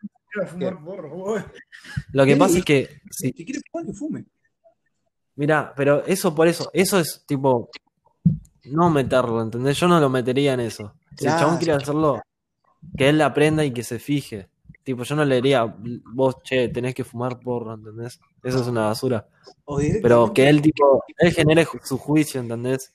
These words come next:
Speaker 3: Y el pibe
Speaker 2: Claro.
Speaker 3: aprenda y enti-, y entienda lo que hace. Tipo, no
Speaker 2: Claro,
Speaker 3: que lo
Speaker 2: yo
Speaker 3: haga
Speaker 2: creo
Speaker 3: para
Speaker 2: que
Speaker 3: quedar bien. Porque yo
Speaker 2: Claro.
Speaker 3: siento que la mayoría de las personas que lo hace ahora, lo hace para quedar bien con los demás y para sentirse piola.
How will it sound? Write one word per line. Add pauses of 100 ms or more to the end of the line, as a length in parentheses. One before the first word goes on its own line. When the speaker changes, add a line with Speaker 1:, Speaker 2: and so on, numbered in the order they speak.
(120)
Speaker 3:
Y
el
pibe
Speaker 2:
Claro.
Speaker 3:
aprenda
y
enti-,
y
entienda
lo
que
hace. (360)
Tipo,
no
Speaker 2:
Claro,
Speaker 3:
que
lo
Speaker 2:
yo
Speaker 3:
haga
Speaker 2:
creo
Speaker 3:
para
Speaker 2:
que
Speaker 3:
quedar
bien. (420)
Porque
yo
Speaker 2:
Claro.
Speaker 3:
siento
que
la
mayoría
de
las
personas
que
lo
hace
ahora,
lo
hace
para
quedar
bien
con
los
demás
y
para
sentirse
piola.